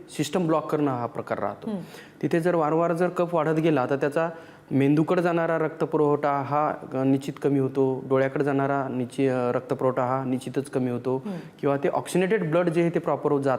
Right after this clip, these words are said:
Speaker 1: नाही.
Speaker 2: हम्म.
Speaker 1: आणि कफ हा आमाशयाच्या ठिकाणी राहतो, परंतु अग्नी मंद झाल्याच्या नंतर बरेचशा अशा समस्या क्रिएट होतात. तर त्याच्यामध्ये नेत्र जे आहेत ते हे नयनम प्रधानम, मी नेहमीच सांगतो, डोळे हे प्रधान आहेत,
Speaker 2: हम्म, हम्म.
Speaker 1: परंतु त्याचा बऱ्याच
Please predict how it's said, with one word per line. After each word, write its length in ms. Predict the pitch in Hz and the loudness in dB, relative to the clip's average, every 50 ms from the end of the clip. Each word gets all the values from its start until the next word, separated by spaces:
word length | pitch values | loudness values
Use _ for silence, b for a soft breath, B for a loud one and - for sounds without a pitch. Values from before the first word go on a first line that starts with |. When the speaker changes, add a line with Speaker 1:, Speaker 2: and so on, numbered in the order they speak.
| - | 0
Speaker 1:
नाही. 200 | - 127 117 101 | -2 -4 -4 -4
Speaker 2:
हम्म. 540 | 110 127 - - - - - - - - 180 | -6 -8 -10 -12 -18 -20 -20 -20 -14 -8 -2
Speaker 1:
आणि 140 | - 156 185 | 0 0 0
कफ 320 | 180 - - 180 208 208 214 | 0 0 0 0 0 0 0
हा 140 | 180 196 202 | 0 0 0
आमाशयाच्या 480 | - 156 151 160 170 156 196 190 190 175 | 2 2 2 2 2 2 2 2 2 0
ठिकाणी 340 | - 170 165 170 165 156 | 0 -2 0 2 2 2
राहतो, 300 | 147 143 127 123 - 151 | 2 2 0 0 0 -2
परंतु 360 | 147 147 156 156 156 160 185 185 | -2 0 0 0 0 2 0 0
अग्नी 320 | - 127 120 131 147 175 | 0 0 0 2 2 4
मंद 280 | 175 165 165 165 165 170 | 4 4 4 4 2 2
झाल्याच्या 360 | 165 160 151 156 151 156 156 | 2 2 2 2 2 2 2
नंतर 420 | 151 147 143 139 127 147 151 135 - B B B B B B - | 4 4 4 2 2 2 0 0 -2 B B B B B B -4
बरेचशा 320 | 143 170 202 202 202 220 | 0 0 2 2 2 0
अशा 160 | 185 165 196 | 0 0 0
समस्या 380 | 180 - 190 175 175 165 - 175 | 0 0 2 2 2 2 0 -2
क्रिएट 300 | 170 - 165 156 147 135 | -2 0 0 0 0 0
होतात. 220 | 131 117 - - - - B B B B B B B B - | -4 -6 -6 -8 -10 -12 B B B B B B B B -4
तर 40 | 151 | 0
त्याच्यामध्ये 500 | 139 165 156 185 170 175 180 185 190 - - | 0 2 2 2 2 2 2 2 2 2 2
नेत्र 340 | 147 139 139 139 - 196 214 | 2 0 0 0 0 0 2
जे 180 | 170 190 202 | 2 2 2
आहेत 220 | 190 156 151 151 135 151 - | 2 2 2 0 0 0 0
ते 60 | 165 160 | 0 2
हे 500 | 151 151 180 196 190 - - - - - - | 4 4 4 4 2 2 -2 -6 -12 -12 -6
नयनम 380 | - 147 143 143 151 170 196 190 | -2 0 2 2 4 2 2 2
प्रधानम, 380 | - 185 170 165 151 143 139 | 0 0 0 0 2 2 2
मी 140 | 135 135 139 | 4 4 4
नेहमीच 340 | 139 139 139 147 165 180 175 | 4 4 4 4 4 2 0
सांगतो, 260 | - 156 139 120 143 131 | -2 -4 -2 -2 0 2
डोळे 200 | 135 139 143 143 | 2 4 4 2
हे 100 | 143 160 | 2 0
प्रधान 400 | 151 - 156 139 143 156 185 196 | -2 -2 -2 0 0 0 0 0
आहेत, 160 | 185 156 113 | 0 0 -2
Speaker 2:
हम्म, 400 | 101 - - - - - - 202 | -4 -6 -12 -18 -18 -12 -12 -10
हम्म. 280 | 185 175 165 - - 185 | -10 -10 -12 -12 -6 -2
Speaker 1:
परंतु 220 | 156 165 175 175 | 0 0 2 4
त्याचा 360 | 175 175 180 170 196 202 208 | 6 6 6 4 4 2 2
बऱ्याच 500 | 202 - 143 147 151 180 208 208 - - | 2 0 0 2 2 4 2 0 -2 -6